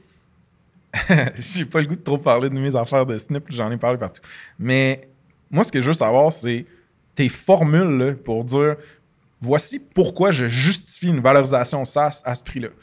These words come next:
J'ai des modèles, j'ai des comparatifs, j'ai tel logiciel qui m'a sorti des fourchettes. Après ça, j'ai analysé, mettons, les synergies que ça me donnait, comme tu parlais, stratégiquement dans ma business.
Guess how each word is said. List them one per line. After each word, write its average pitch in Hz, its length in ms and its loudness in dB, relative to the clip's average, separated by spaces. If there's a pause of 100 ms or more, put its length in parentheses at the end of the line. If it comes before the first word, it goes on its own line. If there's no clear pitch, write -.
(220)
J'ai 110 160 -10
des 117 80 -2
modèles, 156 340 6
j'ai 123 100 -6
des 131 80 -4
comparatifs, 120 540 -2
j'ai 123 140 -6
tel 131 140 -2
logiciel 131 440 0
qui 123 80 -8
m'a 117 80 -4
sorti 113 260 -10
des 131 120 -2
fourchettes. 156 640 0 (320)
Après - 200 -2
ça, 151 200 2
j'ai 135 100 4
analysé, 127 520 0
mettons, 135 360 -2
les 135 100 -2
synergies 131 440 -2
que - 60 -12
ça 127 100 0
me 120 80 -4
donnait, 131 280 2
comme 135 180 -4
tu - 100 -16
parlais, 143 440 4 (240)
stratégiquement 127 640 -2
dans 107 120 -2
ma 131 160 4
business. 139 560 -2